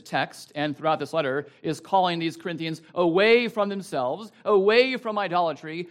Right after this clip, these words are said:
away from self-glory, away from self-exaltation. And obviously then to love of God, to glorification of God, to true worship.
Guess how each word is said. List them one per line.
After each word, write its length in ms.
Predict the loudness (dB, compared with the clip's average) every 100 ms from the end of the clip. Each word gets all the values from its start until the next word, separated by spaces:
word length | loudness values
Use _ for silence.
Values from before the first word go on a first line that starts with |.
| -4
away 560 | 0 2 4 4 4 -2
from 580 | -2 0 0 -2 -6 -14 _
self-glory, 1400 | _ -6 -2 0 -2 -10 _ _ _ -12 -4 -2 -2 -2
away 300 | 0 2 2
from 320 | 2 0 -2 -8
self-exaltation. 1600 | -16 -2 4 4 2 -6 -4 -4 0 -2 -2 -4 -6 -10 -18 -20 _ _ _ _ _ _ _ _ _ _ _ _ _ _ _ _ _ _ _ -10
And 100 | -8
obviously 320 | -8 -8 -6
then 280 | -4 -6 -8
to 600 | -6 -6 -6 -8 -10 -12 _ _ _ _ _ -6
love 160 | -6
of 100 | -4
God, 420 | -4 -4 -6 -14 -20 _
to 420 | -4 -2 -2 -6 -14 _
glorification 680 | -6 -6 -4 -6 -6 -8 -12 _
of 160 | -14 -12
God, 400 | -12 -14 -16 -20 _ _ _ _ _ _ _ _ _ _
to 80 | -16
true 200 | -6 -2
worship. 380 | 0 0 -4